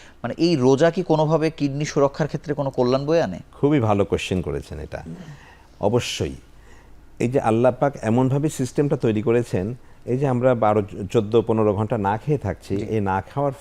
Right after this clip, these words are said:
Speaker 2: ফলে আমাদের ওয়েট রিডাকশনে হেল্প করছে।
Speaker 1: জি।
Speaker 2: এক। নাম্বার টু, ইউরিনের যে কনসেন্ট্রেটিং অ্যাবিলিটি,
Speaker 1: হুম, হুম।
Speaker 2: সেটাও কিন্তু রিকভার করতেছে।
Speaker 1: বটে।
Speaker 2: কারণ যতক্ষণ আমরা পানি খাচ্ছি না, তখন ওই ইউরিন কনসেন্ট্রেটেড ইউরিন তৈরি হচ্ছে, সেই ক্যাপাসিটি, ইউরিনের একটা ট্রেমেন্ডাস ক্যাপাসিটি, সেই
Speaker 1: হুম, হুম।
Speaker 2: ক্যাপাসিটি সে ফেরত আসতেছে।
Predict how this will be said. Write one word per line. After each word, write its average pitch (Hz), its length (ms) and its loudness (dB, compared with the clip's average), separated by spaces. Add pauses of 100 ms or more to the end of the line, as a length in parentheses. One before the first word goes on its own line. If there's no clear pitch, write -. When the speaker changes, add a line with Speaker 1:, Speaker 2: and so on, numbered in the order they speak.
Speaker 2:
ফলে 120 280 2 (400)
আমাদের 104 320 0
ওয়েট 113 280 2
রিডাকশনে 113 480 -2
হেল্প 117 280 0
করছে। 120 420 -2 (160)
Speaker 1:
জি। 110 160 -8 (560)
Speaker 2:
এক। 95 320 -2 (200)
নাম্বার 110 360 2
টু, 117 260 0 (280)
ইউরিনের 123 520 4
যে 127 100 -2
কনসেন্ট্রেটিং 123 760 -2
অ্যাবিলিটি, 95 500 0
Speaker 1:
হুম, 73 80 -10 (240)
হুম। 123 100 -6
Speaker 2:
সেটাও 139 260 0
কিন্তু 131 260 2
রিকভার 107 400 2
করতেছে। - 480 -10 (100)
Speaker 1:
বটে। 107 240 -10
Speaker 2:
কারণ 101 140 0
যতক্ষণ 110 360 0
আমরা 123 180 0
পানি 113 260 2
খাচ্ছি - 360 -2
না, 117 340 -2 (140)
তখন 113 240 0
ওই 110 160 0
ইউরিন 110 240 0
কনসেন্ট্রেটেড 120 720 0
ইউরিন 101 220 0
তৈরি 92 240 2
হচ্ছে, 92 320 -4
সেই 113 160 -4
ক্যাপাসিটি, 123 540 -4
ইউরিনের 127 280 0
একটা 123 180 -2
ট্রেমেন্ডাস 143 480 2
ক্যাপাসিটি, 76 440 -4
সেই 110 120 -4
Speaker 1:
হুম, - 160 0
হুম। 107 60 -2
Speaker 2:
ক্যাপাসিটি 110 260 -4
সে 120 100 0
ফেরত 139 280 0
আসতেছে। - 420 -8